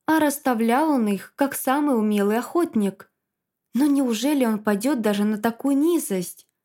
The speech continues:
«Надеюсь, лорд Райс удостоит нас чести открыть вечер, а моя прекрасная дочь Елена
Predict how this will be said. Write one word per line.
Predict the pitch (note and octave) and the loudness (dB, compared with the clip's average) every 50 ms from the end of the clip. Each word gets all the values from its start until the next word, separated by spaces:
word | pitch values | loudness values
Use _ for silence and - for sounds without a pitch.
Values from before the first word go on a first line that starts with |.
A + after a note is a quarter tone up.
| _ _ _ _ _ _ _ _ _ _ _ _ _ _ _ _ _ _ _ _ _ - | _ _ _ _ _ _ _ _ _ _ _ _ _ _ _ _ _ _ _ _ _ -2
«Надеюсь, | A#3 A#3+ B3+ B3 B3 A3+ G3 G3+ A3 B3 C4 A#3 - - | 0 2 2 4 2 2 0 0 0 0 0 -2 -2 0
лорд | A3 A3+ A3 G#3+ G#3 G#3+ G#3 | 0 2 2 0 0 0 2
Райс | G3+ G3 A3 C#4+ D#4+ D#4+ - - _ _ _ - | 2 4 4 2 0 -2 -6 -12 _ _ _ -4
удостоит | E4 D#4 C#4+ D#4+ D4+ D4 - - - D4 D4+ D4 C#4 - | -2 0 2 2 0 0 -4 -4 -2 0 0 0 0 0
нас | A#3 A3 A3 A3 | 0 0 0 -2
чести | - - - G#3+ A#3+ C#4 C#4 - - A#3 | -4 -6 -4 -2 0 0 -2 -2 0 0
открыть | G#3 G3 - - A3 A#3 A3+ - A3+ | 0 0 0 0 -2 -2 -2 -2 -2
вечер, | C4 E4 F4+ E4+ E4+ - - G3+ F3+ F3 F#3+ - _ _ _ _ _ _ _ _ - | 0 0 0 0 -2 -2 -2 -2 -2 -2 -4 -10 _ _ _ _ _ _ _ _ 0
а | C#4+ C4+ | 2 4
моя | C4 B3+ B3 A#3 G#3+ G#3 | 4 2 2 0 0 0
прекрасная | - A3 G#3+ G#3+ G#3+ G#3 G#3+ A3 G#3+ - A3 G3+ G3 | 0 -2 0 2 2 2 2 2 0 -2 -2 -2 -2
дочь | F#3+ F3+ G3+ G3+ G3+ - G#3+ | 0 0 0 0 0 0 -2
Елена | G3 F#3+ F#3 G3 A3+ D4 D4+ C#4 A3 G#3 G#3 - | 0 0 2 2 2 2 2 0 -2 -2 -6 -10